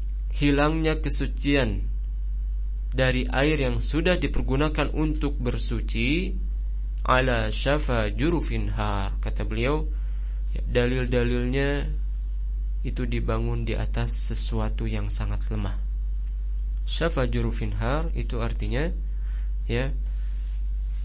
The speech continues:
sesuatu yang berada di ujung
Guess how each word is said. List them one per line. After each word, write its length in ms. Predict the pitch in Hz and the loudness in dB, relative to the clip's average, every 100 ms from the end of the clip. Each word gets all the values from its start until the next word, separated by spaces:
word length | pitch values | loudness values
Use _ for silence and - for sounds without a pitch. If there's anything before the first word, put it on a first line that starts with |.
| - | -2
sesuatu 580 | - 123 - 123 120 - | -2 0 0 0 0 0
yang 320 | 147 123 120 | 2 2 2
berada 560 | 113 - 127 127 143 143 | 0 0 0 0 2 2
di 240 | 123 120 | 0 0
ujung 800 | 123 135 135 123 143 151 147 - | 0 -2 0 0 2 2 0 -2